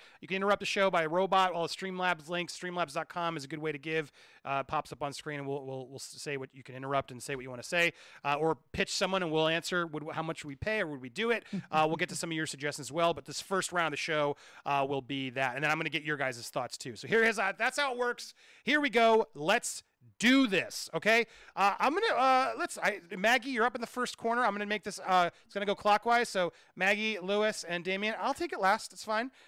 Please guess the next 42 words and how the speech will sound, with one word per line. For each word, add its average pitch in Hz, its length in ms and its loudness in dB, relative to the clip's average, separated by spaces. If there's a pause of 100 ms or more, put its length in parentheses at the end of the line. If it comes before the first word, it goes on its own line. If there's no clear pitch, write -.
(120)
Uh, 185 320 2
it 190 40 -6
just, 202 200 -10 (240)
that, 185 340 -4
that 196 200 4
was 190 100 -2
the 190 80 -2
random 202 320 4
order 202 180 2
I 180 60 4
see 190 300 -2
up 196 100 -6
there, 220 160 0
so 175 140 -6
let's 175 160 -4
just 143 160 -12
do 156 160 -2
it. 247 160 -2 (280)
Uh, 165 180 0
and 170 100 0
that 170 100 0
way 175 100 0
it's 165 140 -6
easy. 175 260 -4
I 165 40 0
can 160 140 -12
keep 135 160 -12
going 160 200 -6
around 156 200 -2
the 147 60 -8
bend. 156 280 -4 (260)
Uh, 170 140 0
so 196 180 -2
Maggie, 220 500 2
you're 220 220 0
up 254 100 -4
first 233 280 0
with 196 80 -12
the 165 60 -14
first 202 280 -6
choice. 165 460 -2 (340)
Who 311 420 0